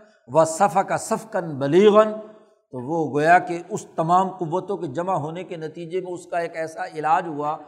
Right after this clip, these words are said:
اور اس کے نتیجے میں مثلاً جس کی غیرت کا معاملہ ہوا یا اس کی کسی، ہاں جی، خاتون کی عزت کو پامال کیا گیا تو وہ غیرت میں آ جاتا ہے اور جا کر اسے کیا ہے، اس سے قتل کرنا ممکن ہی تھا، اتنا بزدل تھا،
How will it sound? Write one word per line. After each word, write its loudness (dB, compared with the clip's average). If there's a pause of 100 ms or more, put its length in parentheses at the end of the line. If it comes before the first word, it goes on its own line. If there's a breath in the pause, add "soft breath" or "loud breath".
(260 loud breath)
اور 8
اس 2
کے 4
نتیجے 2
میں 0
مثلاً -2
جس -10
کی -6
غیرت 2
کا 2
معاملہ -4
ہوا -2 (260 loud breath)
یا 4
اس 0
کی -4
کسی، -8 (280 loud breath)
ہاں -2
جی، 0
خاتون 2
کی -6
عزت -4
کو 0
پامال 2
کیا -2
گیا 0
تو -6
وہ -4
غیرت 0
میں -4
آ -4
جاتا -2
ہے 4
اور 2
جا 0
کر -6
اسے -10
کیا -12
ہے، -20 (760)
اس -16
سے -2 (160)
قتل 0
کرنا -2
ممکن -4
ہی -2
تھا، -2
اتنا -4
بزدل -8
تھا، -10